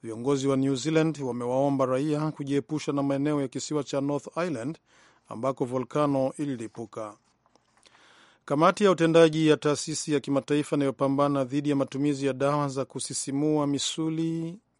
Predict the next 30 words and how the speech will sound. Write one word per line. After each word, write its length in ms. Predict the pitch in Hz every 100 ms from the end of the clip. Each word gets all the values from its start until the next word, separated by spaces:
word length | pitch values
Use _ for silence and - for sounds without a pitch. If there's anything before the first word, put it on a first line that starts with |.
| -
kwenye 360 | 127 135 139
michezo 720 | 139 131 - 196 156 131 175 185 _ _ _ _ -
leo 280 | 135 156
imewapiga 720 | 143 139 135 135 - - 156 147
marufuku 500 | 139 135 - 156 147
maafisa 460 | 135 127 135 -
wa 80 | 139
michezo 460 | 127 - 151 143 139
wa 60 |
Russia 420 | 135 160 - 156 156 _ - - _ -
na 100 | 123
wanariadha 680 | 139 143 151 165 156 151
wa 140 | 147 143
nchi 260 | 139 -
hiyo 280 | 139 165 151
kushiriki 420 | 143 - 147 151
kwenye 200 | 143 143
michezo 400 | 143 131 156 147
ya 80 | 147
Olympic 680 | 139 143 180 190 139 170 -
na 80 | 113
mashindano 520 | 110 - 131 143 143
mengine 320 | 135 135 131
ya 60 | 120
kimataifa 640 | 113 110 135 147 151 143 - _ _ _ -
kwa 120 | 123
kipindi 340 | 127 - 156
cha 120 | -
miaka 300 | 147 151 -
minne. 420 | 143 139 131 107